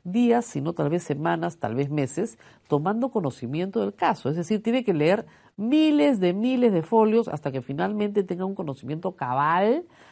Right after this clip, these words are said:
de todo lo que se ha hecho. Entonces, ¿se van a por-, poder realizar nuevas diligencias? No. Keiko Fujimori va a estar presa meses antes que siquiera se vea una nueva diligencia en su caso. ¿Eso la favorece?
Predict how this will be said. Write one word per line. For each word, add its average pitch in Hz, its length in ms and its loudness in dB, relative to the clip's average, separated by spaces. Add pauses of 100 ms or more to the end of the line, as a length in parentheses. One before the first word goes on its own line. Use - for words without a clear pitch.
(120)
de 131 120 -2
todo 160 200 6
lo 170 100 2
que 170 80 -6
se 208 140 0
ha 214 60 6
hecho. - 280 -2 (640)
Entonces, 170 360 4
¿se 147 120 2
van 208 120 4
a 320 80 2
por-, 208 320 0
poder 175 240 4
realizar 196 400 0
nuevas 226 240 0
diligencias? 190 800 -4 (180)
No. 440 360 0 (680)
Keiko 226 260 2
Fujimori 202 480 2
va 226 60 4
a 220 40 -2
estar 226 200 -4
presa 233 320 -2
meses 240 680 0
antes 254 340 -4
que 151 140 -4
siquiera 240 460 -2
se 156 160 0
vea 180 200 0
una 175 220 -4
nueva 170 160 -2
diligencia 147 460 -2
en 143 60 -6
su 139 100 -10
caso. - 340 -10 (1200)
¿Eso 208 200 2
la 190 100 6
favorece? 160 540 4